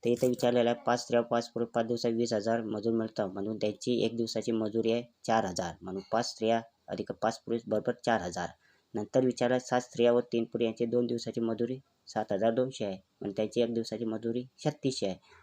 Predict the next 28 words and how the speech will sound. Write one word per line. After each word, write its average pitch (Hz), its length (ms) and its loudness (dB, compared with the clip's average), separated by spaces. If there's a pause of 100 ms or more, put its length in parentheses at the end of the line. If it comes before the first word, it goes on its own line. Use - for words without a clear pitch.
म्हणून 104 160 -4
सात 131 180 0
स्त्रिया 120 400 2
अधिक 110 220 -2
तीन 120 280 -2
पुरुष 123 280 -4 (720)
बरोबर 113 240 2 (120)
छत्तीसशे. 131 600 -2 (680)
नंतर 110 240 -2
विचार, 123 200 2
एक 127 240 2
पुरुष 123 200 -2
व 117 120 0
दोन 120 360 0 (140)
स्त्रिया - 320 0
यांची 104 280 0
एक 117 140 4
दिवसाची 113 340 -2
मजुरी 110 340 -2
विचारलेली 98 500 -6
आहे, 87 80 -12 (920)
तर 117 140 6
आपल्याला 123 460 4 (760)
एकूण, 135 220 2
अ, 120 540 4
स्त्रियांची 113 380 0
संख्या 120 360 0
आहे 139 120 -4